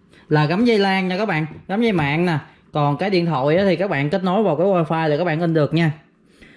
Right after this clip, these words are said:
Rồi, bây, hồi nãy á, các bạn đã cài đặt bảng giá nè, bàn phòng rồi, bây giờ các bạn vào cài đặt nè. Rồi, các bạn thiết lập vào tên quán, địa chỉ, số điện thoại, lời cảm ơn nè.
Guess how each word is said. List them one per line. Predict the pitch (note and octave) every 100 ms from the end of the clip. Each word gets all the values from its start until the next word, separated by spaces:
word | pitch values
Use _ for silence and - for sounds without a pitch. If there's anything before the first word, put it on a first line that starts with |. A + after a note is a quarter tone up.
| - _
Rồi, | D3+ D#3 D3+
bây, | D#3+ E3
hồi | D#3+ D3+
nãy | C#3 G3+
á, | A#3
các | A3
bạn | D3+ D#3+
đã | D3 C3+ E3+ A3 A3+
cài | E3+
đặt | C#3 C#3
bảng | D3 F3+
giá | F#3 F#3+ A#3
nè, | F3
bàn | C#3+ C#3+
phòng | C3+ D3 C#3+
rồi, | C#3
bây | C#3 D#3
giờ | D3
các | E3
bạn | E3+ D3+
vào | C#3+
cài | C3 C#3
đặt | C3 D3+
nè. | D3 C3+ - _ _ _ _ _ _ _
Rồi, | - C#3+
các | D3
bạn | F3 D3+
thiết | G#3
lập | F#3+
vào | C3+ D3
tên | C#3+ E3 F3 F3 F3 F3 F3
quán, | E3+ E3+ F3 G3 A#3+
địa | A3+ C#3+
chỉ, | D3 D3+ C3+ E3+
số | G3 A3
điện | F#3+
thoại, | C3+ B2+ D3 D3+
lời | C#3+
cảm | C#3+ F3+
ơn | G3 E3+ E3
nè. | E3 D3